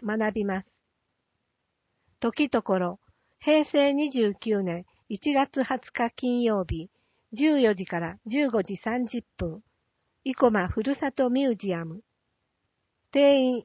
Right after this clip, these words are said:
四十九人、当日先着順。費用三百円。問い合わせ、生駒ふるさとミュージアム。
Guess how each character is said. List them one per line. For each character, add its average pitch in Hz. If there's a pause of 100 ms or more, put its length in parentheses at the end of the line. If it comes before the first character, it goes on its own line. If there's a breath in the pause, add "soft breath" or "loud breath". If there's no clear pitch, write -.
四 277
十 196
九 208
人、 175 (460)
当 294
日 269
先 247
着 220
順。 190 (560)
費 269
用 185 (160)
三 285
百 262
円。 165 (1200)
問 277
い 269
合 247
わ 247
せ、 214 (340)
生 277
駒 208
ふ 233
る 277
さ 285
と 269
ミ 285
ュ 262
ー 233
ジ 190
ア 165
ム。 160